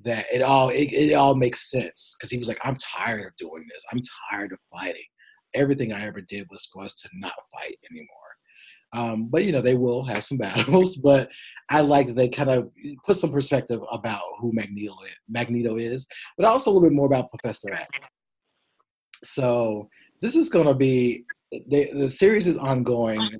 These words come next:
different ones now. They've kinda released, um, this new, um, world for X-Men. And, and the neat thing is they kind of allude to a, a threesome relationship with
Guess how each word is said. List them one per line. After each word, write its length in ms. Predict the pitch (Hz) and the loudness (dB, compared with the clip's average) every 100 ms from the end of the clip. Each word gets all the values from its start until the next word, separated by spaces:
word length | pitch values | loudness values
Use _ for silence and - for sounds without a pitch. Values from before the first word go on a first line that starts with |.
| - | -12
different 260 | - 110 110 | -10 -8 -6
ones 360 | 107 101 95 104 | -6 -8 -12 -10
now. 200 | - 92 | -10 -10
They've 180 | 107 101 - | -10 -10 -8
kinda 220 | 113 107 | -8 -6
released, 600 | 107 107 107 104 - - - - - - | -6 -4 -6 -8 -14 -16 -20 -20 -20 -14
um, 240 | 113 98 87 | -12 -12 -12
this 240 | 110 - | -14 -6
new, 680 | 110 117 117 117 113 107 98 _ _ _ _ 107 | -4 0 0 -2 -4 -6 -10 _ _ _ _ -14
um, 420 | 98 92 90 92 - | -14 -14 -14 -16 -10
world 460 | 117 139 139 127 - | 0 4 4 4 -4
for 80 | |
X-Men. 640 | 117 117 - 107 104 101 139 - | -12 -10 -10 -8 -6 -6 -8 -10
And, 160 | 123 - _ _ 147 | -12 -12 _ _ -4
and 160 | 135 | 0
the 80 | 139 | 2
neat 360 | 131 151 - - | 4 2 2 2
thing 200 | 226 214 | 4 4
is 340 | 214 226 226 | 2 2 4
they 140 | 165 | 2
kind 240 | 156 165 165 | 2 2 4
of 240 | 160 143 - - - - - - - | 4 2 -10 -20 -20 -20 -20 -18 -4
allude 480 | 135 135 180 302 311 - | 2 6 8 8 6 0
to 680 | 220 208 202 190 190 175 - - - - | -2 -2 -4 -6 -6 -6 -10 -10 -14 -6
a, 80 | - | -2
a 60 | 143 - | -2 2
threesome 580 | 170 208 240 - 214 202 | 2 4 0 0 0 2
relationship 880 | 151 123 131 202 - 285 - - 320 | 0 2 0 0 -4 -6 -2 -2 -2
with 360 | 190 143 139 | 0 4 4